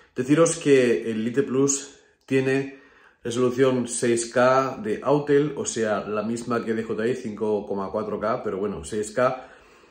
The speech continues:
La única diferencia quizás que tenga a favor el D J I es que graba a diez bits con ciento cincuenta megabits por segundo,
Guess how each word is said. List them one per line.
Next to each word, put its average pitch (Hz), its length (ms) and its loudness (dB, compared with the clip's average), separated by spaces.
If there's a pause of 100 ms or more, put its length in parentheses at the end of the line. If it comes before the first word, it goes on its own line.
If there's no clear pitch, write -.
(320)
La 123 160 6
única 156 180 6
diferencia 143 720 4
quizás 135 420 -2
que 127 120 -4
tenga 120 720 -2
a 113 80 -6
favor 123 420 0 (280)
el 110 180 -6
D 117 60 0
J 117 260 -2
I 117 280 -4 (340)
es 135 160 -2
que 156 80 0
graba 131 320 6
a 107 60 2
diez 120 200 0
bits - 320 -4
con 117 240 -4
ciento 147 240 -4
cincuenta 127 400 -2
megabits 117 380 -4
por 147 100 -2
segundo, 131 640 -2